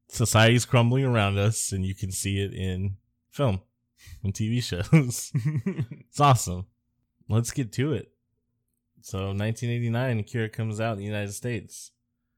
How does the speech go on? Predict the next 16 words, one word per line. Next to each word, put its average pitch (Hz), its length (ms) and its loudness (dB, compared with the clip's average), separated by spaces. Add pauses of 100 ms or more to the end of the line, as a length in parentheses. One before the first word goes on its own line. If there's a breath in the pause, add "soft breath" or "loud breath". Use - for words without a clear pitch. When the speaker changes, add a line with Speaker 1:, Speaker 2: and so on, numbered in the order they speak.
(180)
Speaker 1:
only 107 260 -2
eight 127 200 0
days 95 300 0
after 92 280 -6
the 90 100 -10
premiere 95 360 -4
of 95 60 -6
The 95 80 -8
Simpsons, 98 720 -10 (800)
which 98 260 -8
now 101 260 0
is 92 120 -6
also 92 360 -2
just 90 260 -12
shambling 92 460 -6
along 92 500 -4